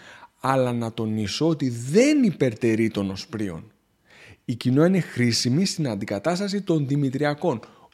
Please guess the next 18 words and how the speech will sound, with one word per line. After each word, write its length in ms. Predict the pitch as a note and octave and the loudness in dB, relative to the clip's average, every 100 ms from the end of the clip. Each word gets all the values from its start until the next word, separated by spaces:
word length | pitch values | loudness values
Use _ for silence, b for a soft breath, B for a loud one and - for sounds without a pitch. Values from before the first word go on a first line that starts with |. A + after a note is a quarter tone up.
| _ | _
όχι 500 | E3 G3+ G3 C4+ D4 - _ | 8 8 6 -2 -2 -8 _
των 180 | C4+ C4 | -6 -4
οσπρίων. 560 | B3 - E3 E2+ G#2 - _ _ B B B B | -4 0 0 0 -8 -20 _ _ B B B B
Τα 140 | A2+ A2+ | -2 0
όσπρια 280 | D3 - | 0 2
είναι 100 | G3+ | 2
πολύ 480 | G3+ - A2 A#2 A3 | 0 -4 -4 2 2
πιο 160 | A#3+ G3+ | 2 0
θρεπτικά 460 | C3+ A2+ G#2 B2 | 0 -4 -4 -2
από 200 | A2 G#2+ | -2 -2
την 120 | G2 F#2+ | -8 -8
κοινόα 460 | G2+ G2+ A#2 G3 B B B | -4 -2 -2 -2 B B B
και 140 | - D3 | -4 -4
πιο 240 | - C#4 | 2 4
ωφέλιμα 520 | C#4 E3 B2+ G2 F#2 | 4 2 0 0 -4
για 140 | F2+ F#2+ | -6 -8
το 100 | F#2+ | -8
μεταβολισμό. 800 | F#2 F#2+ F#2 F2 F#2 F#2+ F2+ | -8 -8 -8 -8 -8 -10 -12